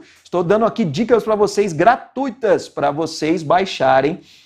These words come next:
Tem até o site, você pode ver isso pelo site ou pelo aplicativo no celular.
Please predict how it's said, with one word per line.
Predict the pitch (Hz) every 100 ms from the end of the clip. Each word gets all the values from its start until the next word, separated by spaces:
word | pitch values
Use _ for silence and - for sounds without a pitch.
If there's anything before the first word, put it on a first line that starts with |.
| - -
Tem | 185
até | 175 240
o |
site, | - 226 151
você | 135
pode | 156 143
ver | 143
isso | 156 170
pelo | 156
site | - 165 202
ou | 208
pelo | 202
aplicativo | 196 185 180 - 180
no | 175
celular. | 196 208 165 143 135